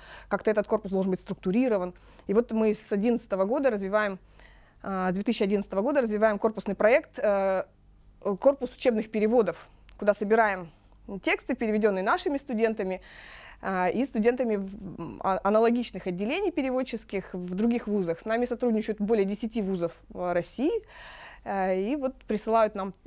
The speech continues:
с большей или меньшей, э, часто-, э, частотой, да, свои переводы своих студентов, которые мы сравниваем. Можно сравнивать к-, в-, на, на, на базе нашей коллекции, можно сравнивать, как переводят студенты, э, Тюмгу с-, и студенты, например,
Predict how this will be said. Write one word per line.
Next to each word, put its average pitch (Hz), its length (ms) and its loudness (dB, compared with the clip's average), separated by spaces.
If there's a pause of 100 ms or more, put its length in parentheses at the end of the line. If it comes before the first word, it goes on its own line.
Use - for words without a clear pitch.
(400)
с 196 100 -2
большей 208 460 2
или 190 100 -2
меньшей, 208 480 -4
э, 104 640 -10
часто-, 190 420 -8
э, - 540 -12
частотой, 311 600 -2
да, 240 260 -2
свои 202 320 -4
переводы 220 380 0
своих 180 240 -6
студентов, 320 440 -4
которые 262 260 -2
мы 220 160 0
сравниваем. 214 680 0
Можно 214 220 0
сравнивать 233 520 0
к-, - 100 -10
в-, 185 160 -8
на, 202 160 0
на, 202 140 0
на 196 300 -2
базе 202 200 2
нашей 247 200 -4
коллекции, 220 320 0
можно 202 220 -4
сравнивать, 202 360 -4
как 190 140 -8
переводят 196 400 -4
студенты, 190 460 -6 (680)
э, 190 140 -6
Тюмгу 226 500 2 (100)
с-, - 140 -20 (480)
и 233 180 0
студенты, 220 440 -2
например, 196 400 -2